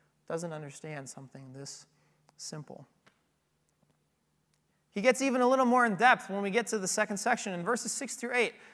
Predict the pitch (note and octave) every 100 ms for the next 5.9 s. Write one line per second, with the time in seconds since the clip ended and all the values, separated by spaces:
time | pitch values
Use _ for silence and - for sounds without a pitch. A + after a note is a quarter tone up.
0 | - F#3 A#3+ A#3 A3+ F#3 - G#3 G3+ -
1 | B3+ C#4 A#3 B3+ B3 C4+ C4+ D3 - -
2 | _ F#3 - - F#3 C#3+ D#3 E3 G3+ F#3
3 | C3 A2+ - - D4 - - - - _
4 | _ _ - C3 D#3+ D#3+ C3+ D#3 E3+ D3+
5 | D3 - G3+ F#3 E3+ - F3+ C#3+